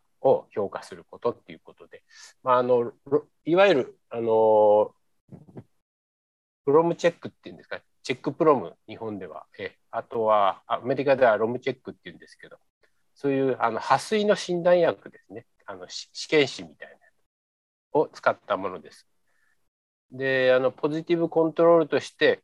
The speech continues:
まあ、妊娠が、この赤いやつがポジティブコントロールなんですけど、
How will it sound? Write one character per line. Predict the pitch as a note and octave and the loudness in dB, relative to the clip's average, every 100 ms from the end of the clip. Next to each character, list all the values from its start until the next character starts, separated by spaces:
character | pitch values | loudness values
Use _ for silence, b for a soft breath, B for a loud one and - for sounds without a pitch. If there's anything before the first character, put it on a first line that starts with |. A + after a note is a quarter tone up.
| _ - | _ -6
ま | |
あ、 | A2+ | -4
妊 | B2+ C#3+ | 0 0
娠 | C3+ C#3 C3+ | -2 -6 0
が、 | D3 B2 _ _ _ - | 4 4 _ _ _ -8
こ | B2+ | 0
の | A#2 | 2
赤 | A2+ D#3+ | 4 4
い | E3+ | 4
や | F3 | 0
つ | - | 0
が | G2+ | -2
ポ | - G#2+ | -2 -14
ジ | G#2 | -12
テ | A2 | -14
ィ | G2+ | -18
ブ | G#2 | -14
コ | G#2+ | -14
ン | G2+ | -12
ト | G#2+ | -14
ロ | |
ー | |
ル | F#2+ | -14
な | |
ん | D#2+ | -16
で | |
す | - | -20
け | _ | _
ど、 | D2 | -20